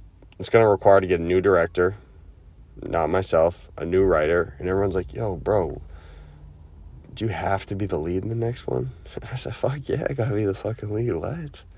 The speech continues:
You think I just grinded all these years to be a, a supporting actor in the fucking movie? No, so, no shot, brother. I wanna be in the big movies.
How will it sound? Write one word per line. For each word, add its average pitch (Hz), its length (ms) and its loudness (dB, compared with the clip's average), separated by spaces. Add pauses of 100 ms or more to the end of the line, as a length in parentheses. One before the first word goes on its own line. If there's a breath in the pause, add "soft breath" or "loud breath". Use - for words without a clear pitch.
(640 soft breath)
You - 60 -14
think 127 160 4
I - 20 6
just 98 160 0
grinded 107 400 2
all 117 160 2
these 113 180 -2
years 113 280 0
to - 100 -12
be 104 140 -2
a, 104 100 0
a - 240 -6
supporting - 720 0
actor 131 400 0
in - 80 -2
the - 140 -4 (180)
fucking 131 260 0
movie? - 380 -2 (140)
No, 143 140 2
so, - 420 -8
no 120 200 -2
shot, 139 460 0
brother. 139 320 2 (1040 soft breath)
I - 80 2
wanna 131 240 6
be 113 300 -2
in 101 240 -2
the 90 80 0
big 85 240 -2
movies. - 600 -8